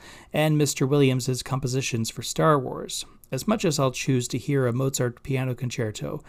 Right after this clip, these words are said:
or Bernard Lallamont's Missa Gallica. I've long thought that classical music saw its greatest innovation in the last century,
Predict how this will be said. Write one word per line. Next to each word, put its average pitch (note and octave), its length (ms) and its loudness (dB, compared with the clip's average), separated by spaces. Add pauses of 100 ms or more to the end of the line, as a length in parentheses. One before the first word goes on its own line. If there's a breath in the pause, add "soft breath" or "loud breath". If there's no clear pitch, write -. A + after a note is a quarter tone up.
(300 loud breath)
or C3+ 220 2
Bernard B2+ 500 2
Lallamont's C3+ 800 0
Missa C#3+ 280 0
Gallica. C3+ 500 -2 (1800 loud breath)
I've F3 180 4
long G3+ 320 8
thought C#3 540 6
that C3 120 0
classical C#3+ 440 2
music C3 340 4
saw C3 240 0
its - 140 -2
greatest C3+ 560 2
innovation B2+ 640 2
in C3 120 -2
the B2+ 80 -2
last C#3 400 0
century, - 640 0